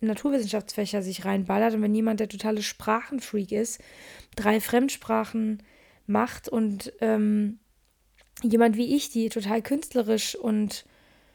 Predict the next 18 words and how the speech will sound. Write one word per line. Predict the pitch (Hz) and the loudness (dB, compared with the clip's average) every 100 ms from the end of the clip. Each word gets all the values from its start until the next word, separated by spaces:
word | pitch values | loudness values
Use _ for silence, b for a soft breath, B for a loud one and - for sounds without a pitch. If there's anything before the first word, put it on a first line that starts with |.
| b b _ | b b _
äh, | 226 214 214 208 208 208 - _ _ _ _ _ _ _ | 2 4 4 2 0 -4 -10 _ _ _ _ _ _ _
auch | - 208 | -4 -2
schauspielbegabt | - 233 277 - 220 208 208 220 - | 2 2 2 0 0 0 -2 -2 -4
ist, | 240 226 226 | -6 -2 0
dass | 214 | 0
ich | - 208 - - | -2 -8 -10 -6
einfach | 214 214 | -4 -2
meinen | 214 | -2
Schwerpunkt | 208 220 220 226 214 | -2 -4 -4 -4 0
darlegen | 220 254 214 202 | 0 2 2 0
kann, | 196 208 220 B B B B B | -2 -4 -6 B B B B B
ähm, | 226 220 214 | 2 2 2
dann | 208 214 | 0 2
wäre | 226 233 | 4 2
das | 226 | 0
halt | 220 220 | -2 -4
individuellere | - 214 220 208 208 202 214 202 | -2 0 0 0 0 0 -2 -4
Förderung, | - 202 226 220 180 180 180 | -4 0 2 2 0 -2 -4